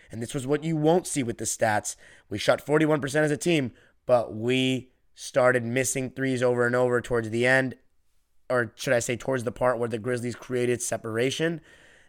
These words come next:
and that was it for us. And I think that the Grizzlies, I saw a stat tonight,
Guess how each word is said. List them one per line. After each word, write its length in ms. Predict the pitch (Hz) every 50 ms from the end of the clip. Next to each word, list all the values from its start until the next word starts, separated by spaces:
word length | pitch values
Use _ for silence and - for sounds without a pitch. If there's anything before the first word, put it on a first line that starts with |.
| _ _ -
and 420 | 131 139 135 135 139 139 139 123 - -
that 340 | 120 117 113 127 143 156 156
was 160 | 160 151 139
it 200 | 165 185 - -
for 120 | 135 127
us. 200 | 113 104 98 -
And 80 | 127 131
I 80 | 131 127
think 240 | - 151 156 143
that 100 | - 127
the 80 | 120 147
Grizzlies, 380 | 113 135 156 165 151 151 143 139
I 80 | 131
saw 220 | 123 - 151 147 143
a 40 |
stat 300 | 139 - 156 160 160 -
tonight, 340 | - 139 127 123 123 131 131